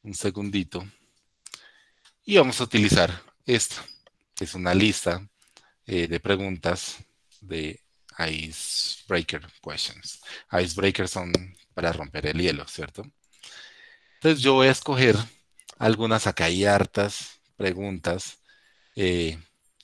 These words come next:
que nos van a servir para promover ahorita la, la conversación.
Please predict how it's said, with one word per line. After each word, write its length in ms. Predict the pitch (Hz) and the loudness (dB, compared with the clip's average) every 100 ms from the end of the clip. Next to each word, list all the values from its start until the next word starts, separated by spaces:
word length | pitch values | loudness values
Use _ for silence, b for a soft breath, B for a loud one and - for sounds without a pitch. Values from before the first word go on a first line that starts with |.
| b b b - | b b b 0
que 180 | 139 139 | 2 4
nos 200 | 131 110 | 0 2
van 340 | 101 101 104 - | 2 2 -10 -6
a 160 | 120 | -4
servir 420 | 98 95 87 85 | 0 0 0 -2
para 200 | 80 95 | 2 0
promover 400 | - 95 82 78 | 2 -4 -4 -4
ahorita 320 | 78 85 80 - | -2 -2 0 4
la, 280 | 82 76 71 - _ _ b b b b _ | 6 4 -2 -12 _ _ b b b b _
la 140 | 92 | -2
conversación. 720 | - 92 92 85 98 165 156 | -2 -2 -2 -2 -2 0 0